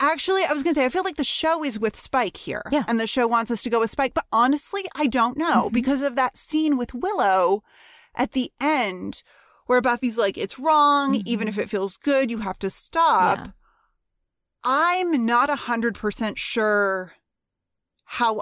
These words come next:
Speaker 1: I'm supposed to feel. I guess that's,
Speaker 2: Yeah.
Speaker 1: I guess that is where I struggle with this.
Speaker 2: Mm-hmm.
Speaker 1: Because if the, if the story is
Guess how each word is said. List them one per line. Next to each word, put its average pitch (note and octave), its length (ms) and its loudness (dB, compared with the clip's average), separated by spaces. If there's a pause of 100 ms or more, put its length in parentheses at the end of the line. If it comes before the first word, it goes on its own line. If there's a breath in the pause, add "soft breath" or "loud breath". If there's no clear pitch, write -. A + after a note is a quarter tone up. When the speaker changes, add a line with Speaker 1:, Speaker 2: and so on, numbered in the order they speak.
Speaker 1:
I'm A3+ 360 0
supposed - 540 -2
to F3 80 -6
feel. - 300 -8
I D#4 100 2
guess F#4 240 0
that's, C#4+ 220 2
Speaker 2:
Yeah. G#4 100 2 (260 loud breath)
Speaker 1:
I D#4 80 2
guess F#4 360 2
that D#4+ 220 2
is C#4 100 2
where B3+ 160 2
I A3+ 80 2
struggle G#3 380 0
with F3+ 180 -6
this. - 300 0
Speaker 2:
Mm-hmm. A3+ 260 0
Speaker 1:
Because C#4 440 2 (180)
if C#4+ 320 -2
the, C4 420 2 (480)
if C#4 220 -2
the A#3+ 100 0
story E4+ 800 -2
is F3+ 680 0